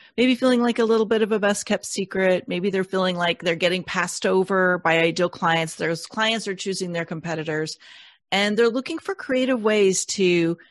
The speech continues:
tap into to, to new markets without having to be on the road speaking all the time.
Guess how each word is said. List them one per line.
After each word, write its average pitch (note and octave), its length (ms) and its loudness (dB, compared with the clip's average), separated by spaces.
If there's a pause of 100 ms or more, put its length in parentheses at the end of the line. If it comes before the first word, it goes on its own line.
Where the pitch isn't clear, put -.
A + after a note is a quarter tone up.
(200)
tap G#3+ 300 -2
into A#3 320 0
to, G3 420 -4 (120)
to - 160 -4
new A3 220 4
markets G3+ 720 0 (440)
without G#3 380 2
having B3 240 0
to G#3+ 100 0
be G#3 120 2
on F#3+ 100 0
the F3+ 60 -2
road E3+ 200 4
speaking - 400 -4
all - 140 -8
the - 80 -8
time. - 380 -12